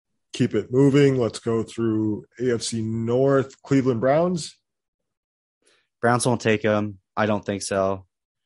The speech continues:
Speaker 2: I think they're, I think they're gonna give Baker one last shot.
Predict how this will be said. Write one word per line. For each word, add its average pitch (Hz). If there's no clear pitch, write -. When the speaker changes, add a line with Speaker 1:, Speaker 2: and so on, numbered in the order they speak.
Speaker 2:
I -
think 101
they're, 107
I 117
think 117
they're 113
gonna 110
give 104
Baker 104
one 98
last 95
shot. 95